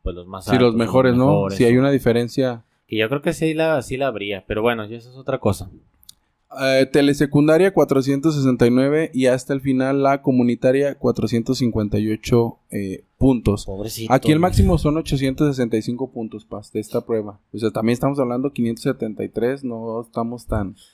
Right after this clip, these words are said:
Speaker 1: Son los
Speaker 2: que fue la
Speaker 1: típicos, son,
Speaker 2: privada.
Speaker 1: son los típicos, ya tenemos quinientos, ya.
Speaker 2: Eh, ya. No, y somos los mejores de todas las escuelas, ya.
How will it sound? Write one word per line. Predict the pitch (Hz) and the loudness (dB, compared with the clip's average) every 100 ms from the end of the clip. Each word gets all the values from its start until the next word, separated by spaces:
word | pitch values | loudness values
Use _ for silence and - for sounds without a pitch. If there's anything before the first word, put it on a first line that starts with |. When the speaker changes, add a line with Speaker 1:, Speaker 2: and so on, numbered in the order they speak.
| _ _ | _ _
Speaker 1:
Son | - 120 | -10 -6
los | 131 | 0
Speaker 2:
que | 135 139 | 0 0
fue | 135 | 2
la | 139 | 2
Speaker 1:
típicos, | 139 | 2
son, | 135 | 2
Speaker 2:
privada. | 120 113 | 2 2
Speaker 1:
son | 143 | 0
los | 147 | 0
típicos, | 156 147 156 156 131 117 | -2 -2 -4 0 -2 -4
ya | 127 127 | -4 -4
tenemos | 160 160 165 180 | -2 -2 -2 -4
quinientos, | 139 120 127 - 113 | -6 -4 -4 -6 -4
ya. | 107 107 | 0 2
Speaker 2:
Eh, | 117 107 160 | 2 4 2
ya. | - - | 2 2
No, | 131 147 143 | 2 2 0
y | 127 | 0
somos | 131 139 | 2 2
los | 175 160 | 4 2
mejores | 143 131 151 175 185 - - | -2 0 2 2 2 -4 -6
de | 123 | -4
todas | 117 131 156 | 0 2 4
las | 156 | 4
escuelas, | 127 - 135 151 165 | 0 0 0 2 0
ya. | 139 110 104 | 0 -6 -8